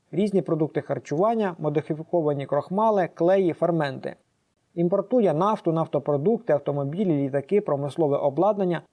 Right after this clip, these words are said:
наукомісткі вироби, споживчі товари.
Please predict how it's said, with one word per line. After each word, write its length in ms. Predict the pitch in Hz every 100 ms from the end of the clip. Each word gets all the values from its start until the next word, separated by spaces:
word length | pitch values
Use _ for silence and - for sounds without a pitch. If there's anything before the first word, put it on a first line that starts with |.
| _ -
наукомісткі 760 | 165 160 156 147 143 - 240
вироби, 420 | 208 185 160 156
споживчі 500 | - 147 139 180 175
товари. 460 | 165 147 135 127